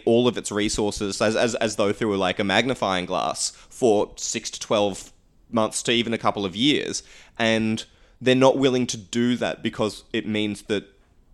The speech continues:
the rest of the other places where they've got membership all turn around and say, "Well, where were you for the last two years?"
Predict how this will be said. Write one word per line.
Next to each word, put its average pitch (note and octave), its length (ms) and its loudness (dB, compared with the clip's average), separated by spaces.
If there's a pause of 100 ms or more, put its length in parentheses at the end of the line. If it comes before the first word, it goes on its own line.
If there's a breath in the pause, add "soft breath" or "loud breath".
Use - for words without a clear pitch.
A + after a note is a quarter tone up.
(200)
the A#2+ 180 -4
rest A#2 380 -2
of A#2 120 -2
the A#2 120 -2
other A2 140 0
places G2 460 -6
where G2+ 80 0
they've G2 160 -2
got G2+ 160 -2
membership C3+ 480 2 (280 soft breath)
all A2 420 4 (200)
turn B2 180 2
around A2+ 140 2
and A2 100 -2
say, A#2 160 2
"Well, G#2+ 240 -4 (100)
where A2+ 220 4
were A2 180 4
you B2+ 160 2
for C3 80 -14
the A2+ 60 -6
last G2 260 -2
two A2 100 -6
years?" F#2 400 -4